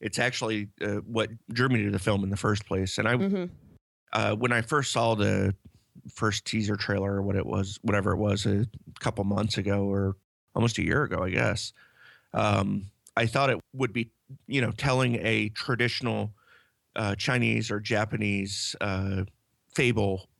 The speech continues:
Speaker 1: folktale, something like that. Didn't realize it was gonna be an all-new story, uh, but it definitely, it still feels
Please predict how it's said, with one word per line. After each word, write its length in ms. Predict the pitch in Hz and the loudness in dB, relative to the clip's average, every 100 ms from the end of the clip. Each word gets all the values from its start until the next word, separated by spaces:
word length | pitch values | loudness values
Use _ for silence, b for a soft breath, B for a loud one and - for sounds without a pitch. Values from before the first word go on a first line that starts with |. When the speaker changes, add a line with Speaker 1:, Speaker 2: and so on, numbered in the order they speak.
| - | -2
Speaker 1:
folktale, 720 | 120 - - 104 101 101 101 - - | -2 -2 -2 0 0 -2 -4 -10 -4
something 320 | 117 110 107 | -4 -2 -4
like 140 | 101 | -6
that. 280 | 101 101 101 B B B - | -2 -2 -2 B B B -2
Didn't 180 | 151 | 2
realize 300 | 131 123 113 | 4 4 4
it 60 | 120 | 2
was 120 | 101 | -2
gonna 140 | 107 107 | -2 -2
be 100 | 107 | 0
an 60 | |
all-new 260 | 107 104 104 | 0 -2 -4
story, 460 | - 113 107 101 101 B B B B | -4 -2 0 -2 -6 B B B B
uh, 200 | - 101 | -4 -4
but 140 | 98 110 | 0 -2
it 100 | 104 | 2
definitely, 380 | 127 123 107 107 | 2 0 0 0
it 40 | |
still 220 | 104 - 165 | 2 0 0
feels 720 | - 117 117 104 95 95 - | 2 4 4 4 0 -6 -10